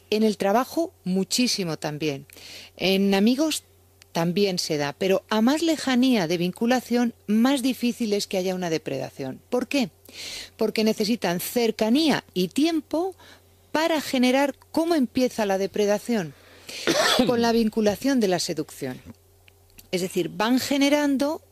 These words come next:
em, una, una placenta invisible,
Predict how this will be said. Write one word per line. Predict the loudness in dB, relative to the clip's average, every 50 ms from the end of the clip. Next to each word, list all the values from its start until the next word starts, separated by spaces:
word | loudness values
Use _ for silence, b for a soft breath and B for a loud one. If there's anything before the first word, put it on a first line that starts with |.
| -4
em, | 0 0 2 2 2 0 -2 -4 -8 -10 -12 B B B B B B B B _
una, | 0 2 2 4 2 2 0 0 0
una | 0 2 2 2 2
placenta | 0 0 0 0 0 -2 -2 -2 0 2 2 2 0 -2 -4 -4 -6 -8 -14 _ _ _ _
invisible, | -2 0 0 0 0 0 0 0 2 2 2 2 2 0 0 -2 -4